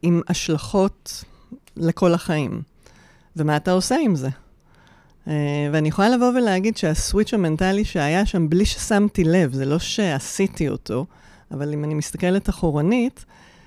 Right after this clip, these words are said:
זה היה של, אה, בסופו של דבר, אחרי תקופה, זה לא שאני,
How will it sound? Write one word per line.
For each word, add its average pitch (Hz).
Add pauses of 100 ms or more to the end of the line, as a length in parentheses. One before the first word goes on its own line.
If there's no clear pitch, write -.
(200)
זה 151
היה 170
של, 240
אה, 190
בסופו 165
של 247
דבר, 165
אחרי 175
תקופה, 175
זה 131
לא 139
שאני, 147